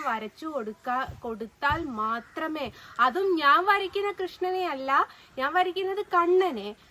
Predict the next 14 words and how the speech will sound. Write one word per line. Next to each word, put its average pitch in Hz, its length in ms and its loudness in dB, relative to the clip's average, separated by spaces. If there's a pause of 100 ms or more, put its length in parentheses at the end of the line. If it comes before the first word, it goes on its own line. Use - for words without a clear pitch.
(120)
അവർക്ക് 349 380 2
വരയ്ക്കേണ്ടത് 359 760 0
ഗുരുവായൂരപ്പനെ. 311 1120 0 (180)
വരയ്ക്കുന്ന 302 480 -2
ആൾക്കാർക്കെല്ലാം 370 800 0
വരയ്ക്കാനാവുമല്ലോ. 302 1000 -2 (360)
അപ്പൊ 381 200 0
ഈ 381 180 2
ഗുരുവായൂരപ്പനെ 311 1080 0 (300)
ഇവരുടെയൊക്കെ 302 680 -6
മുമ്പിൽ 285 420 -4
വെച്ചിട്ട് 254 440 -8
ഞാൻ 247 280 -6
വരയ്ക്കണം. 208 680 -6